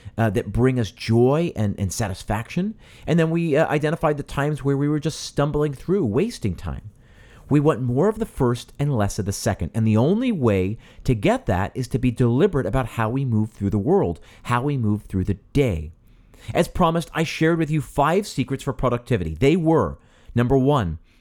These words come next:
we have to assess our lives and be deliberate in how we spend our time.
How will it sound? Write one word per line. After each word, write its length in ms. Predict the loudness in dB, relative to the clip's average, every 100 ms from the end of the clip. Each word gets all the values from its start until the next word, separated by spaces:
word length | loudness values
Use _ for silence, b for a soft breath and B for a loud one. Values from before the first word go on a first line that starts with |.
| b
we 140 | 0
have 200 | 0 0
to 100 | -2
assess 380 | -4 0 -2 0
our 140 | 0 2
lives 400 | 2 0 -2 -8 B
and 140 | -4 -2
be 100 | 0
deliberate 520 | 0 2 2 2 -2
in 100 | -2
how 240 | 0 0
we 100 | 0
spend 340 | -2 -2 -2 0
our 120 | -2
time. 420 | -2 -2 -2 -4